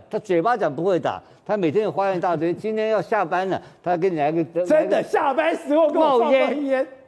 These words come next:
Speaker 1: 冒-，大使馆冒烟，大使馆冒烟很容易啊。你们刚才记得上次波士顿大使馆冒烟，结果发生什么事情？
Speaker 2: 是。
Speaker 1: 不，纽约这个
Speaker 2: 休斯顿大使馆。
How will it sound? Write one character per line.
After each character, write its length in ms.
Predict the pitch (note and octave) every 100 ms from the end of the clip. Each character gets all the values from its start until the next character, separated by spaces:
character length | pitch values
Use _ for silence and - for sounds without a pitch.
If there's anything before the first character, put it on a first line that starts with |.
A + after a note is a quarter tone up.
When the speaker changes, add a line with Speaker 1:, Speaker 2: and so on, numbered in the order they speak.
| A#3
Speaker 1:
冒-， 220 | A#3 C4+ B3 -
大 200 | D4+ B3+
使 200 | - B3
馆 160 | A3 F#3
冒 220 | A#3 A3
烟， 100 | A3+
大 180 | D4+ C#4+
使 100 | B3+
馆 160 | C4
冒 160 | C4 C#4
烟 100 | C4+
很 140 | G#3
容 180 | G3+ A#3+
易 120 | C#4
啊。 200 | C4 B3 - - -
你 160 | - G3+
们 140 | G#3
刚 0 |
才 160 | B3 C4+
记 180 | - C4
得 140 | B3
上 240 | A#3+ C4 G#3
次 100 | A3
波 160 | A#3+
士 140 | A3 A3+
顿 100 | A#3+
大 120 | A#3+
使 120 | G#3
馆 120 | G#3 G3
冒 140 | G#3
烟， 100 | G#3+
结 80 | F3+
果 80 | G#3
发 140 | G#3
生 80 | G#3+
什 100 | E3
么 80 | E3+
事 160 | F#3
情？ 200 | C#3 A#2+ -
Speaker 2:
是。 160 | D3+ C#3 C3+ -
Speaker 1:
不， 160 | - B3+
纽 160 | G#3 F3+
约 160 | G#3 A#3+
这 120 | C4
个 280 | C4+ B3 A3
Speaker 2:
休 240 | C4+ C#4
斯 100 | C#4
顿 220 | B3 B3
大 160 | G3 A3
使 140 | -
馆。 200 | F3+ E3+